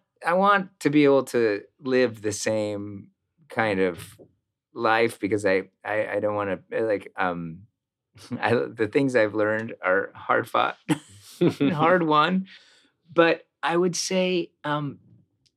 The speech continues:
Speaker 1: I would say don't, d-, don't think that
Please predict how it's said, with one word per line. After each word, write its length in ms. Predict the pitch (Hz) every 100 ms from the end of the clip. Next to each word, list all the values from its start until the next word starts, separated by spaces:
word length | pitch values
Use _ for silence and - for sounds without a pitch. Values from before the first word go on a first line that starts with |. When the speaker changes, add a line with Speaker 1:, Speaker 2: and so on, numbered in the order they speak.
| -
Speaker 1:
I 40 |
would 140 | 143 -
say 160 | 143
don't, 420 | 131 156 143 -
d-, 80 | 131 - - - _ _ _ _ _ _ 147 139
don't 320 | 160 170 165
think 400 | - 156 151 143
that 240 | 135 -